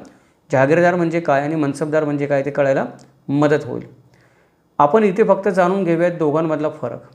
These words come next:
तर पहिला फरक जो आहे, त्या पहिला फरक असा आहे की महसूल गोळा करण्याच्या उद्देशाने किंवा बक्षीस म्हणून सरकार किंवा राजाने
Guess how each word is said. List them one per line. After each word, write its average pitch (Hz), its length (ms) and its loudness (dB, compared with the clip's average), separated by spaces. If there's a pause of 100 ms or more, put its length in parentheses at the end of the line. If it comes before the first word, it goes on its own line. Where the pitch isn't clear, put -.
(760)
तर 190 40 0
पहिला 175 400 4
फरक 196 340 2
जो 196 80 2
आहे, 139 220 4
त्या 165 120 -2
पहिला 160 340 2
फरक 175 220 0
असा 156 240 0
आहे 135 220 0
की 170 140 -6
महसूल 143 480 -2
गोळा 175 280 2
करण्याच्या 170 480 -2
उद्देशाने 139 580 -4 (1080)
किंवा 190 140 6
बक्षीस 185 520 0
म्हणून 135 280 -4
सरकार 143 500 0
किंवा 175 300 0
राजाने 143 760 0